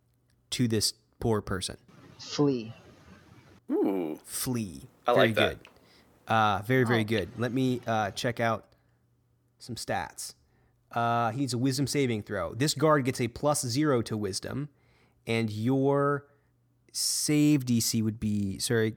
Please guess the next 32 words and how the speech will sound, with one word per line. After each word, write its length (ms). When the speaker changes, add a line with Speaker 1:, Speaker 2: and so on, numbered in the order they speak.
Speaker 1:
uh, 480
give 120
me 120
your 340
wisdom 640
modifier. 800
Speaker 2:
Plus 260
one. 240
Speaker 1:
Plus 360
one, 320
okay. 400
I 140
believe 320
it's 320
eight 280
plus 280
your 80
wisdom 260
modifier 380
plus 240
your 60
proficiency 360
bonus. 300
So 180
he 140
has 140
to 80
beat 200
an 80
eleven, 500
I 80
think, 420